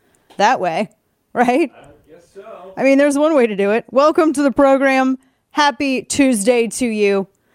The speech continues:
Speaker 1: Your lovable curmudgeon here with you. Dana Loesch, and lots of stuff we're gonna jump into today. And you can listen, obviously you are,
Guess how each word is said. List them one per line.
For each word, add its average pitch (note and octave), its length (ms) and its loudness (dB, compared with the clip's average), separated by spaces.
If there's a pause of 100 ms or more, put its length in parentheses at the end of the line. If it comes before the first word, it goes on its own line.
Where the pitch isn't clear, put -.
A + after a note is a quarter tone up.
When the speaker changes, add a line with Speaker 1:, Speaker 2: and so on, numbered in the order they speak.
(120)
Speaker 1:
Your A#3 140 2
lovable A3 400 0
curmudgeon G3 520 -2
here F#3 520 -2
with F#3+ 320 -2
you. E3+ 300 -4 (640)
Dana F3+ 300 -8
Loesch, - 640 -18
and D#3+ 580 -6 (180)
lots D#3+ 480 -10
of B3 60 -10
stuff - 460 -14 (440)
we're E3+ 100 -8
gonna D#3+ 180 -6
jump D3+ 260 -10
into D3 440 -12 (160)
today. E3+ 800 -6
And G3 100 -4
you C#4+ 80 0
can C4+ 240 -2
listen, F#4 500 0
obviously A3+ 520 -2
you F#3+ 140 -4
are, F3 300 -10